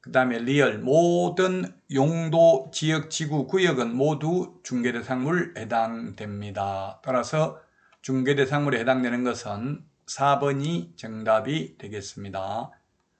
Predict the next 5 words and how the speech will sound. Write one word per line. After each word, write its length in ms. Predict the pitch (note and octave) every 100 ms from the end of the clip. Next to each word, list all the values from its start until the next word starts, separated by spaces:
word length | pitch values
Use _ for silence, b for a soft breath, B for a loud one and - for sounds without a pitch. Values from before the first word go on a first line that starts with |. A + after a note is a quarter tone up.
| _
시험에 680 | - E3 D#3+ C3+ A2+ A2+ D#3 C#3
용어정의와 1040 | C#3 C#3 D3 D#3 D#3+ C#3+ A2+ A#2 D3+ - -
중개대상물은 800 | - C3 C3 C3 C3+ B2+ A#2 A2+
해마다 800 | C#3+ C#3+ C#3+ C#3 D#3 D#3+ E3 -
출제됩니다. 1120 | - A#2+ G#2+ A2 G2+ F#2+ G2 F#2+ G#2+ G2 -